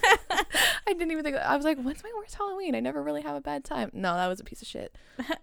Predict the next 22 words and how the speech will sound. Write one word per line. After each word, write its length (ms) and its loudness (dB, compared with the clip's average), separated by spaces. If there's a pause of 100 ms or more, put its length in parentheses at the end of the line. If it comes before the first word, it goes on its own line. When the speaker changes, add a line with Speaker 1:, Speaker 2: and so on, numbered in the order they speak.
(240)
Speaker 1:
Um, 640 0 (320)
I 40 -6
don't 140 -6
remember 160 -2
if 80 -6
I 60 2
went 180 -2
trick-or-treating 400 -4
after 220 -4
that. 140 -6
But 100 8
either 180 8
way, 240 12 (100)
I 100 8
appreciated 640 4
people 280 0
who 100 0
weren't 220 -2
like, 240 -4
"Aren't 220 -8
you 120 -4
too 220 -4